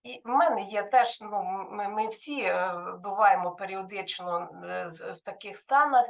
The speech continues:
але хочу поділитися зараз якраз тим станом, спостерігаючи за дітками, е, особливо, коли дитина виходить на сцену, особливо маленька дитина, особливо діти в садочку.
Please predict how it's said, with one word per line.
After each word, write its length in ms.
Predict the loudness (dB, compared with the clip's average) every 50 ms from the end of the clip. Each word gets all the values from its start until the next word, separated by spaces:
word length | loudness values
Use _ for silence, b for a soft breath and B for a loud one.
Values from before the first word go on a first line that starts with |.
| -4 B B B B B B B _ _
але 240 | 0 0 0 0 -2
хочу 340 | -4 -6 -6 -6 -6 -8 -10
поділитися 720 | -10 -8 -6 -4 -4 -4 -4 -6 -8 -10 -8 -8 -8 -8
зараз 600 | 0 4 6 6 6 6 4 0 -2 -2 -10 _ _
якраз 600 | -14 -12 -12 -12 -10 -2 0 2 2 2 0 -2 _
тим 180 | -12 -12 -10 -10
станом, 540 | -10 -12 0 _ 2 4 4 2 0 -4 -6
спостерігаючи 920 | -8 -14 -20 -20 -16 _ -10 -8 -6 -2 0 0 0 0 -4 -8 -8 -8
за 140 | -12 -14 -16
дітками, 760 | -14 -14 -14 -14 -14 -12 _ -4 -4 -2 -2 -4 -4 -4 -6 _ B B B B B B B B B B B B _ -2
е, 500 | 2 4 6 8 8 8 8 6 2 -4 -12 _ _ _ _ _ _
особливо, 520 | -6 -4 -4 -4 -4 -2 0 2 2 2 2
коли 240 | -2 -6 -6 -6
дитина 500 | -8 -6 -8 -8 -4 -2 -2 2 2 2
виходить 640 | 0 0 -6 -10 -6 -6 -6 -6 -6 -8 -12 -12 _ -6
на 160 | -4 -4 -4
сцену, 760 | -4 -8 -10 _ 0 2 2 2 2 0 -4 -8 -10 -10 -14 _ _ _ _ _ _ _ _ _ _ _ _
особливо 460 | -18 -18 -14 -8 -8 -6 -4 -4 -4
маленька 500 | -2 -2 -2 -2 -2 -2 -4 -4 -10 -14
дитина, 440 | -16 -16 -16 -14 -12 -10 -10 -10 -10 -12
особливо 380 | -16 -20 _ -14 -12 -12 -12
діти 300 | -12 -12 -14 -14 -12 -10
в 60 | -8 -8
садочку. 800 | -6 -8 -8 -8 -8 -6 -6 -6 -6 -6 -12 -12 -16 -20 -20